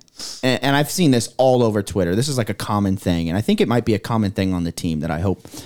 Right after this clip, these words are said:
kinda maybe infects the team. If, if every player just had his attitude, like, his passion and his attitude, dude, we would win the national championship. If everybody just played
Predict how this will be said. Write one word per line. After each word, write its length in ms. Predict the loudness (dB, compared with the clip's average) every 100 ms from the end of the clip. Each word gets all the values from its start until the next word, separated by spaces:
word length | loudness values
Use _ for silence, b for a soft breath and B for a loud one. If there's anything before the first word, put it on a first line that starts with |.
| B
kinda 180 | -2 0
maybe 260 | 0 -2 -2
infects 540 | -4 -2 -2 -2 -8
the 80 | -10
team. 300 | -4 -2 -2 B B -2
If, 220 | -2 -2 b b b 0
if 200 | 0 -2 0
every 320 | 2 4 2
player 500 | 2 2 4 4 4
just 260 | 2 -2 -2
had 240 | -2 -2
his 280 | 0 0 0 -4 -6
attitude, 600 | -2 0 0 2 2 2
like, 160 | -2 -2
his 160 | 0 -2
passion 520 | -2 -2 -2 0 0
and 120 | 0
his 220 | 0 0 -2
attitude, 560 | -4 -4 -2 0 0 -2 B B -2
dude, 260 | 0 0 -6 _
we 100 | 2
would 100 | 2
win 160 | 2 0
the 60 |
national 320 | 0 -2 -4 -4
championship. 580 | -4 -4 -6 -10 -12 -16 _ _
If 120 | -2 2
everybody 280 | 4 4
just 220 | 2 0 -2
played 480 | 0 4 4 2